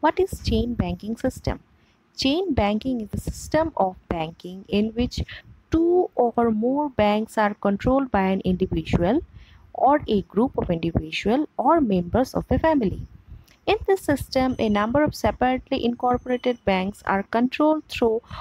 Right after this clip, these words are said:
holding majority of shares in each bank or interlocking of directorship. However, each bank retains a separate identity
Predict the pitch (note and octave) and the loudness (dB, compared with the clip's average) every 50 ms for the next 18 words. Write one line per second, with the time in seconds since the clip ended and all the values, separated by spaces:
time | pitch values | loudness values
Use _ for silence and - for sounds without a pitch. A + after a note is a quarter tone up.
0 | - - - - D4 D#4+ D#4+ D#4 F4+ F4 E4 C4+ G#3 G#3 G#3 G#3+ B3+ B3+ C4 B3+ | -14 -8 -2 2 2 2 2 2 0 0 0 0 0 0 2 2 2 2 2 2
1 | C4+ C4 A#3 - - - G3+ G3 F#3+ F#3+ G3+ - - A#3+ A#3 - A3 C4 D4 - | 2 0 0 0 -2 0 0 2 2 2 0 0 -2 -2 -2 -2 -4 -4 -4 -4
2 | - - - G3 F3+ F3+ F3+ G3+ - - E3+ F3 - - F#3+ G3 - G#3 G#3 G3+ | -6 -6 -2 0 0 0 0 -2 -2 0 0 2 2 2 0 0 0 2 2 2
3 | F3+ F3 - G#3 G3+ F#3+ G3+ A#3+ - - B3+ A3 G3 F3 E3 - - - - C3 | 2 0 0 -4 -4 -2 -2 -2 -2 0 0 2 2 2 0 -2 -6 -6 -6 -4
4 | - - - - - - - - - - - - - - - - - - - - | -4 -4 -6 -6 -8 -10 -12 -20 -20 -20 -20 -20 -18 -16 -16 -16 -18 -10 -2 0
5 | A#3+ B3 C4 C#4 B3+ G#3 E3+ D#3+ - - - - C#4 F4 E4+ - - B3+ A3+ A3 | 2 2 2 2 2 2 0 0 -2 -2 -4 0 0 0 0 -2 -6 -4 0 0
6 | G#3+ G#3+ A3 A#3 - G3 G3 F#3+ - A#3 B3+ C#4+ D4+ - - A#3 A3+ - - F#3+ | 2 0 0 -2 -2 -2 -2 0 0 0 0 0 0 -2 -6 -10 -8 -6 -6 -4
7 | - A#3+ A3+ A#3 - F3 F3+ F3 F#3 F#3 F#3+ - G3+ - - B3+ D4 | -2 -2 -2 0 2 0 0 2 0 -2 -2 -4 -6 -6 -6 -6 -6